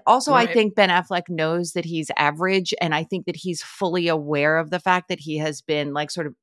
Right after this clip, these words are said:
Speaker 1: over promoted for his skill and talent. I think that he is a thinking enough person that fame is terrible for him. Also a person who has addic-, struggles with addiction.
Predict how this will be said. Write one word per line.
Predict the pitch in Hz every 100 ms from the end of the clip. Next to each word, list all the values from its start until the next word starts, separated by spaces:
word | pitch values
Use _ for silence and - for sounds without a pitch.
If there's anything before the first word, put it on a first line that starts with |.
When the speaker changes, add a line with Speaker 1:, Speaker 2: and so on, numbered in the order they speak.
| -
Speaker 1:
over | 165 156 170
promoted | 156 - 156 143 147 165 156
for | - 156
his | 156 151
skill | - 160 156 156
and | 143
talent. | 156 151 151 165 -
I | 180 -
think | 233
that | 226 220
he | 202 190
is | 180
a | 170 _
thinking | 226 226 240 220
enough | 190 175 -
person | - 170 170 220 226 233 - - _
that | 175 -
fame | 190 180 175
is | 160 -
terrible | - 180 156 180 180 208
for | - 226
him. | 240 254 254 -
Also | 143 147 - 208
a | 214
person | 233 233 226 240
who | 240
has | 226 220
addic-, | 214 233 208
struggles | - 226 226 226
with | 233
addiction. | 226 233 - 262 262